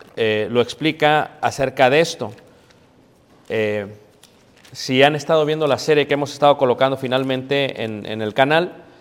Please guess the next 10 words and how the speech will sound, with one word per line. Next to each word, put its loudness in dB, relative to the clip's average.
hablo 4
mucho -2
acerca 0
de, 0
de -2
la 2
idea 4
general 0
de, -4
de -2